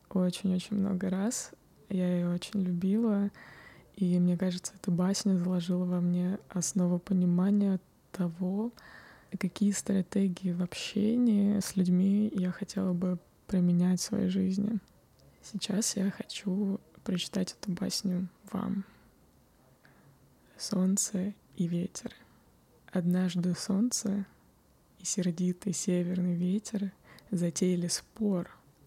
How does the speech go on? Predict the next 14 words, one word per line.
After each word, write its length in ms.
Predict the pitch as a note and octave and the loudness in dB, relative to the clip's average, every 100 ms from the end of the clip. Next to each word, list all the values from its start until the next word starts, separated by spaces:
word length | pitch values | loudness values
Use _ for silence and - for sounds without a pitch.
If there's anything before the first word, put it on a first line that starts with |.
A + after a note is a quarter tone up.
| _ _ | _ _
о 80 | F#3+ | -6
том, 360 | - G3 A3+ A#3 - | -2 0 0 -2 -12
кто 320 | - - F#3 | -20 -4 -2
из 160 | F3+ F3+ | 0 0
них 240 | F3 - | -2 -4
сильнее. 640 | - F3 E3+ E3+ E3+ F3 - - _ _ _ _ _ _ | -6 -2 0 2 2 -2 -6 -20 _ _ _ _ _ _
Долго 500 | G3 F3 F#3 F#3+ F3 | -2 2 2 2 0
спорили 560 | E3 - F3 F3 F#3 G3 | -4 -4 0 0 0 -2
они 280 | - - - - - - | -2 -4 -6 -14 -20 -4
и, 80 | F3+ | 0
наконец, 760 | E3+ - F3 E3+ F3 - - - _ | 0 0 -2 0 -2 -6 -10 -20 _
решились 460 | F#3 E3 G3 F#3 - | -6 -4 -2 -2 -2
помериться 640 | A3 A3+ G3 F#3+ - A3 | 0 2 2 0 -2 -6
силами 640 | - G3 F3+ F3 F3 G3 | -4 0 2 2 2 0